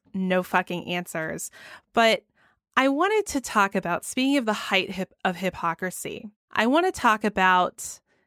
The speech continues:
this kid, this member of what I like to call the Twitler youth, who, whose mother drove him to Kenosha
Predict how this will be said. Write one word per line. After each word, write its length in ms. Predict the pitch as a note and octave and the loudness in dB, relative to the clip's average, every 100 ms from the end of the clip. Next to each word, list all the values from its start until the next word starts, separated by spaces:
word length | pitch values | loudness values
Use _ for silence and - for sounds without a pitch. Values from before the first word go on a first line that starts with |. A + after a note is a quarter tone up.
| - | -6
this 220 | G3 G3 | -4 -4
kid, 560 | - - G3+ E3+ F#3 G#3 - | -4 2 4 4 0 -4 -4
this 220 | F#3+ - | -4 0
member 400 | G3 G3 F#3+ F#3+ | 0 2 2 2
of 220 | F#3 F3+ | 0 0
what 120 | F#3+ | 0
I 100 | F#3 | 2
like 140 | F#3 F#3 | 2 -2
to 100 | G3+ | -6
call 280 | - F#3 F3+ | 2 2 4
the 100 | F3+ | 0
Twitler 480 | - G3 - F#3 F3+ | 2 0 2 0 0
youth, 460 | E3+ G#3+ - - - - - - _ - | 0 -2 -2 -14 -20 -20 -20 -20 _ 0
who, 500 | A#3+ A3+ A3 G#3 F#3+ _ _ _ - | 2 4 4 2 0 _ _ _ 0
whose 200 | C4 A3+ | 2 2
mother 600 | A#3 C#4+ C4+ E3 A#2+ - _ _ _ | 2 4 2 0 -4 -12 _ _ _
drove 480 | F#3 - G#3 B3+ D4+ | -12 -2 2 2 2
him 300 | D4 D#4+ D4 | 2 2 2
to 140 | - B3 | 0 -4
Kenosha 840 | A#3 A3 G3+ A#3 - - D#3 | 0 2 2 2 0 -4 -6